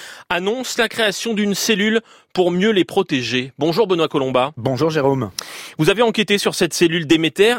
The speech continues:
Speaker 1: et vous avez constaté que son champ d'action pose quelques questions.
Speaker 2: Oui, parce que son cadre est assez ambigu. Certes, il s'agit de lutter contre la délinquance en milieu rural, mais Déméter est aussi censé lutter contre les actions de nature idéologique, même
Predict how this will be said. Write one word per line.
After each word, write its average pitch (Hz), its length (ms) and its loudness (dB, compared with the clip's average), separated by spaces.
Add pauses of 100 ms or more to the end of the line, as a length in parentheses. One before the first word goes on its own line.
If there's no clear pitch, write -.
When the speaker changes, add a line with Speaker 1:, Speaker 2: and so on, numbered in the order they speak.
Speaker 1:
et 151 60 -6
vous 196 160 -4
avez 285 160 -4
constaté 220 380 -2
que - 60 -8
son 175 220 -2
champ 233 300 -2
d'action 208 400 -4
pose 226 340 -4
quelques 180 300 -4
questions. 117 420 -6 (380)
Speaker 2:
Oui, 226 120 2
parce - 240 -2
que 147 100 -2
son 139 220 -2
cadre 123 500 -2
est 107 180 -6
assez 110 400 -4
ambigu. 147 640 0 (160)
Certes, - 480 -4
il 92 100 -8
s'agit 107 380 -4
de 95 120 -4
lutter 120 360 -4
contre 90 300 -10
la 85 120 -4
délinquance 143 760 -2
en 110 100 -4
milieu 95 300 -2
rural, 175 480 2 (300)
mais 147 120 2
Déméter 226 480 0
est 156 180 -2
aussi 151 220 -2
censé 185 320 -2
lutter 202 300 -2
contre 156 340 -4
les 143 180 -2
actions 170 300 -2
de 139 140 -2
nature 127 480 -2 (100)
idéologique, 170 840 0
même 120 320 -4